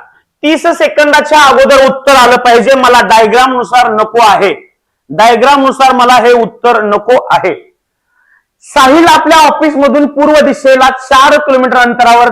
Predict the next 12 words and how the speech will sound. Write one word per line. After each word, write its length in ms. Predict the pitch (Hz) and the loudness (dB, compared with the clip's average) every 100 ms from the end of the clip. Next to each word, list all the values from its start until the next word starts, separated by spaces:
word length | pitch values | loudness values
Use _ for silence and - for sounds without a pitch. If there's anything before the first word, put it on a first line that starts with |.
| 240 | 0
चालला, 400 | 226 214 208 214 - - | 0 0 0 -2 -2 -2
चालला, 320 | 247 233 175 - - _ _ _ _ _ _ 269 | 0 2 0 0 -10 _ _ _ _ _ _ -2
परत 320 | 277 320 320 | 0 2 0
नव्वद 460 | 285 285 294 330 320 | 0 0 2 0 2
अंशामध्ये 560 | 311 302 302 294 285 294 | 0 0 0 0 0 0
उजवीकडे 540 | 269 233 277 277 277 | 0 -4 -4 0 0
वळून 260 | 269 269 277 | 2 2 0
तीन 500 | 269 - - 269 294 | -4 -8 -10 -6 -4
किलोमीटर 400 | 294 269 254 254 | -2 -2 -4 -2
अंतर 280 | 247 240 247 | -2 -2 -6
चालू 260 | - 214 240 | -4 -2 0
लागला, 320 | 233 185 160 | 0 0 -2